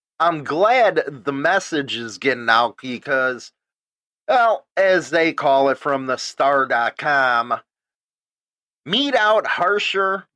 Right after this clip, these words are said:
punishment for reckless drivers," says Biker Club chief. Now, this is in a different country, but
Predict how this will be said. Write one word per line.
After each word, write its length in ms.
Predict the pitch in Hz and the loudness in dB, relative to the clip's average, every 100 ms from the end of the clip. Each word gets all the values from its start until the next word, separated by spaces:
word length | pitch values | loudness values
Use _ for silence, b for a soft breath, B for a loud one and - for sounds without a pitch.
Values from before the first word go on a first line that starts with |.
| _ | _
punishment 640 | - 160 165 - 165 160 135 - | -4 -2 -2 -4 -4 -8 -8 -6
for 120 | 120 | -6
reckless 640 | 110 139 - 147 143 123 | -2 -2 -2 -2 -2 -4
drivers," 720 | 110 117 123 127 107 107 104 | -6 0 2 2 0 -2 -2
says 380 | - 113 104 - | -4 -4 -4 -8
Biker 500 | 90 123 147 151 143 | _ -2 0 0 -2
Club 480 | - 135 131 95 - | -4 0 2 2 -6
chief. 640 | - - 247 196 90 - _ _ _ _ _ _ _ | -2 -2 -2 -8 -10 -16 _ _ _ _ _ _ _
Now, 480 | 156 156 156 151 127 | 2 4 6 4 2
this 560 | 160 135 160 302 - - | -8 -4 0 0 -2 0
is 480 | 196 190 175 160 - - | 4 6 4 0 -4 -6
in 400 | 175 160 160 160 | -2 0 0 -2
a 260 | 160 156 143 | -2 0 -2
different 880 | 120 - 180 185 - 151 139 127 _ _ _ _ _ _ _ _ _ _ _ _ _ _ _ _ _ _ - | -4 -4 0 0 0 -2 -2 -8 _ _ _ _ _ _ _ _ _ _ _ _ _ _ _ _ _ _ 0
country, 440 | 226 - 92 - _ _ _ _ _ _ _ _ _ _ _ _ _ - | 0 2 -2 -6 _ _ _ _ _ _ _ _ _ _ _ _ _ -4
but 220 | 143 | -4